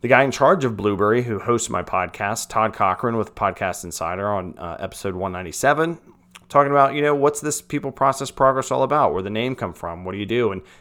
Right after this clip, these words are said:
he was a Navy guy, an aviator. I was a Navy corpsman, so that was a cool experience.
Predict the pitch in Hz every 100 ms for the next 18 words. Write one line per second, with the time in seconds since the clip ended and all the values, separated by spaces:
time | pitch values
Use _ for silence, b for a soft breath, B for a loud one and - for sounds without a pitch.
0 | B 131 135 117 110 110 123 120 120 113
1 | 104 110 113 123 110 101 110 101 110 -
2 | 101 98 113 - 92 90 92 - - 87
3 | - - 87 101 123 - -